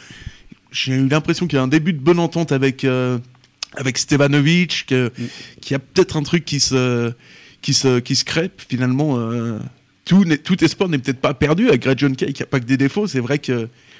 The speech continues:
Speaker 1: si t'es défenseur, hein, marquer un mec comme ça qui fait deux mètres dix, euh, de haut et deux mètres quarante de large, c'est,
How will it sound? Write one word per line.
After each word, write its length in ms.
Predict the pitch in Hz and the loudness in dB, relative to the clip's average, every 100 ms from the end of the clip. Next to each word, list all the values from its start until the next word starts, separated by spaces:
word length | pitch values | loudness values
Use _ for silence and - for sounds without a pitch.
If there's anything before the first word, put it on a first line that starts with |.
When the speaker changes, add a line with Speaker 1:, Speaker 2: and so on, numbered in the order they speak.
| - - | -20 -8
Speaker 1:
si 160 | - 156 | -6 0
t'es 120 | 139 | 2
défenseur, 520 | 143 - 147 208 160 | 2 0 -2 0 0
hein, 80 | 131 | -2
marquer 300 | 120 131 - | -2 -4 -4
un 40 | 135 | -2
mec 200 | 135 - | -2 -2
comme 160 | 147 | -2
ça 180 | 139 165 | 0 0
qui 140 | 151 127 | -2 -4
fait 140 | 123 | -4
deux 140 | 135 151 | 0 2
mètres 180 | 147 | 0
dix, 460 | 127 131 156 147 - | -2 0 0 0 -2
euh, 320 | 123 120 120 117 - - - | -2 -2 -4 -8 -16 -20 -8
de 180 | 131 135 - | 0 0 2
haut 220 | 160 160 | 4 6
et 200 | 135 123 | 6 4
deux 120 | 120 135 | 0 0
mètres 640 | 135 127 - 135 123 123 - | 0 -2 -6 -4 -2 -4 -2
quarante 320 | 135 143 135 | -2 -2 0
de 80 | 131 | 2
large, 320 | 143 180 123 | 2 -2 -6
c'est, 500 | - 120 113 107 | -6 -6 -4 -6